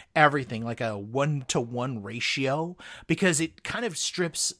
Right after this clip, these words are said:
the premise and also everything of its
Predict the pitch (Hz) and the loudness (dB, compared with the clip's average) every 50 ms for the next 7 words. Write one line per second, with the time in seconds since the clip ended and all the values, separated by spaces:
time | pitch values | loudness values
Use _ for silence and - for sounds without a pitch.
0 | _ _ _ _ _ _ _ _ - 147 139 123 143 113 - - - - - 147 | _ _ _ _ _ _ _ _ -20 -12 -6 -6 -6 -6 -6 -10 -12 -6 -4 -2
1 | 135 135 143 156 160 160 - - - 147 127 120 120 117 117 107 - 127 131 131 | -2 -2 -2 -4 -4 -4 -6 -6 -4 -4 -2 -2 -2 -2 -4 -4 -4 -2 -2 -2
2 | - - 131 123 120 - - - 131 117 135 135 - - 160 147 123 107 - - | -2 -2 -2 -2 -4 -4 -2 -2 -2 -2 -2 -6 -8 -6 -6 -6 -6 -8 -8 -8
3 | - | -10